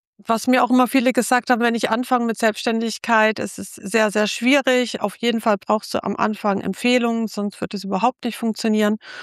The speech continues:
Und ich spreche auch mit vielen Unternehmen, die sagen, sie gewinnen ihre Kunden hauptsächlich durch Empfehlungen, äh, was natürlich eine sehr, sehr gute Sache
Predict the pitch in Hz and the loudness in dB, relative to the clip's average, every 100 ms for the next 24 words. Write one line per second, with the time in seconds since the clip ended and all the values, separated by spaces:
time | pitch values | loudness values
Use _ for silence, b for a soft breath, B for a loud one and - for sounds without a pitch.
0 | B B - 208 214 - 240 - 262 214 | B B 2 4 4 0 0 2 2 2
1 | 226 220 - - 233 233 226 214 214 220 | 2 0 -4 0 2 4 2 2 2 4
2 | 220 226 220 214 202 202 208 208 214 - | 4 4 4 2 2 2 2 0 0 -2
3 | 226 214 220 220 226 208 214 - 226 214 | -2 2 4 4 4 2 0 2 0 2
4 | 202 208 220 - 214 190 202 - 202 208 | 0 2 0 0 -4 -2 -4 -2 -2 0
5 | 190 208 214 226 196 202 - B B B | -2 0 0 2 0 0 -4 B B B
6 | B B B - 190 202 220 202 226 190 | B B B 0 2 2 0 2 2 2
7 | 208 202 208 202 190 208 - 185 247 - | 0 2 2 2 0 -2 -4 -2 -2 2